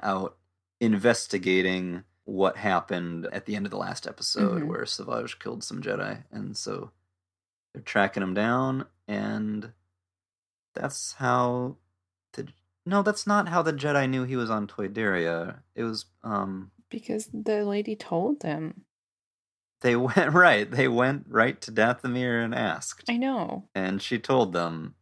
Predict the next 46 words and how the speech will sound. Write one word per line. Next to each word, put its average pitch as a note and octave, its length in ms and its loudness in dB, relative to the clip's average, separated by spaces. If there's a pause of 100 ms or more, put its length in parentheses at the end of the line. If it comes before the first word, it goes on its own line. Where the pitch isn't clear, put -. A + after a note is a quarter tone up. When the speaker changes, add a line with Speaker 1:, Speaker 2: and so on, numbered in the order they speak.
Speaker 1:
and F2 320 -6
Speaker 2:
I - 60 -10
thought A3 220 -12
that G#3 120 -4
was G3 140 -8
Speaker 1:
then G#3 220 -2
Speaker 2:
weird, G3 120 -2
Speaker 1:
they F#3 60 -2
Speaker 2:
too. G3 60 0
Speaker 1:
left. F3+ 280 -2
Speaker 2:
Yeah, G#3+ 320 -2
and G#3 80 0
then G#3 140 4
they G3+ 100 0
ran F3 340 0
out D#3+ 280 -2 (160)
and F3+ 100 -6
didn't E3+ 200 -4
ask E3 280 -2
her - 80 -4
any D3 220 -2
more - 180 -6
questions, - 640 -10
which F3 160 -10
seemed F3 300 -4
dumb. F#3 300 -8 (300)
<laughs> - 100 -6 (500)
You D#3+ 140 2
Speaker 1:
Yeah. C#3+ 180 8 (160)
Speaker 2:
obviously G#2 220 4
came G#3+ 140 0
from G#3+ 160 -2
this F3+ 180 -2
planet, F#3+ 520 -2 (560)
and G#3 120 2
the G3 120 0
other G#3 200 4
Zabraks G3 640 2
told G3 400 -2
you F3+ 260 2
that D#3+ 280 6 (320)
it - 140 -2
was F3+ 200 -4
the E3 120 0
Night F3+ 320 -2
Sisters. E3 640 -4